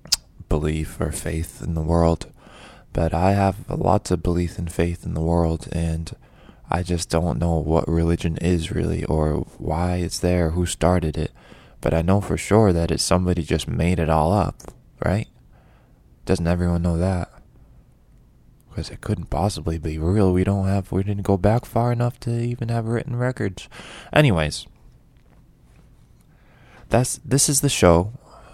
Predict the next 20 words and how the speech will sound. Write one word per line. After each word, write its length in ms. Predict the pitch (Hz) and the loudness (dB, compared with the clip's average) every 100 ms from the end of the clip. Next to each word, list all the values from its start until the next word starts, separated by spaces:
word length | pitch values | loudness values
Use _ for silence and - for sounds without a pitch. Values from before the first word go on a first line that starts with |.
| - | -8
Um, 540 | - 92 87 90 - - | -2 0 0 -2 -4 -8
Nothingness. 560 | - 92 - 90 90 - | -2 0 0 -2 -2 -2
It's 120 | - | -4
been 160 | - 90 | 0 0
a 80 | |
long 380 | 78 85 92 95 | 2 2 2 0
time 340 | 92 92 92 85 | -2 -2 -2 -4
since 260 | 87 - | -8 -4
I've 140 | 82 76 | -4 0
been 120 | 90 | 0
on 180 | 92 87 | 2 0
here, 160 | 82 | -2
and 100 | 76 | -4
it 80 | 76 | -4
feels 260 | 82 80 78 | -2 -2 -2
weird. 480 | 78 82 76 - - | -2 -2 -2 -6 -14
It 60 | - | -10
feels 260 | 78 71 | -6 -6
very 280 | - 80 85 | -2 -2 -2
strange. 640 | 87 - 90 90 85 92 | -4 -6 -4 -2 -4 -8